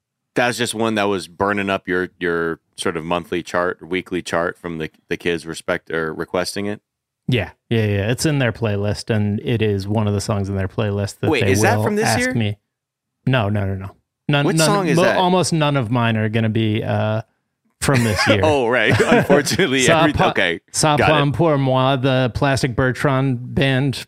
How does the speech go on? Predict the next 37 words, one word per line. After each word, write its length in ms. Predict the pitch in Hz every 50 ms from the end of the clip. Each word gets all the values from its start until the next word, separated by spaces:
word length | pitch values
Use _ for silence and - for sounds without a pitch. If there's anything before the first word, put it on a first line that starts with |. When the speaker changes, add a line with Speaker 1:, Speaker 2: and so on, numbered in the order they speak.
| _ _ -
Speaker 2:
song 640 | - - - 147 135 135 139 139 139 139 151 151 - - -
from, 360 | - 117 113 107 107 107 104
like, 140 | 107 104 110
a 60 | 117
hundred 280 | 104 113 110 104 110 107
twenty-seven 480 | - - 127 117 104 - 117 107 104 104
hours, 640 | 101 104 104 107 110 107 107 107 113 - - - _ _ -
uh, 340 | 156 113 101 107 110 110 110
or 120 | 117 107
whatever 360 | 104 107 107 107 104 110 110 107
number 440 | 107 117 117 113 110 107 110 113 113
of 200 | - - 131 117
hours. 380 | 117 110 113 120 120 120 113 - _ - _ _ _ _
That 160 | - 117 143
was 140 | 165 165 131
my 140 | 156 151 151
number 300 | 147 151 160 156 160 165
one. 500 | 147 156 170 175 160 143 120 104 92 - - _ _ _ _ -
And, 320 | 127 120 120 113 113 110
uh, 680 | 113 113 110 110 110 110 110 110 113 113 110 113 113 104
that 220 | 113 127 147 151
is 260 | 147 151 151 143 139 -
from, 560 | - - 143 139 139 139 139 139 139 139 139
I 140 | 131 - 117
think, 500 | 113 - - 156 151 - - - - - _ _ - 131 107
decades 500 | 107 117 123 - - 127 123 127 123 110
and 140 | 120 117 110
decades 420 | 117 131 - - - 107 101 -
ago. 260 | - - 104 104 - - _ _ - - _ -
Speaker 1:
And 120 | 113 113
of 120 | 113 104 -
course, 240 | - 127 120 107 -
the 60 | - 98
kids 280 | - 127 117 101 82
like 180 | 95 87 82 -
that, 180 | 90 82 73 76
huh? 180 | 90 90 90